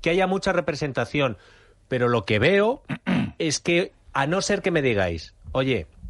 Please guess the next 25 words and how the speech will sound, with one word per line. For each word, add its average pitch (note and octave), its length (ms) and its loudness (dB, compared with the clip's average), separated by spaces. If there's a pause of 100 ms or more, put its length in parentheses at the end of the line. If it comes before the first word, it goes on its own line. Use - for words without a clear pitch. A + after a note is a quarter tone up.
(580)
como A2 260 0
el G2+ 100 0
dibujo B2 400 0
que C#3+ 120 -2
se - 100 -4
está - 180 -2
haciendo B2+ 440 0
es - 320 2 (460)
que G#2 100 -4
va G#2+ 80 2
a - 20 2
haber C3 160 0
un C3+ 100 0
gobierno B2 400 2
de A2 60 2
España G2 560 -2 (100)
con G#2+ 160 -4
la G2+ 80 0
abstención A2 540 -4
de B2+ 100 0
Rufián, A2+ 440 0
que F#2 120 -4
no F2+ 120 0
será F#2+ 220 2
gratis, F#2+ 520 0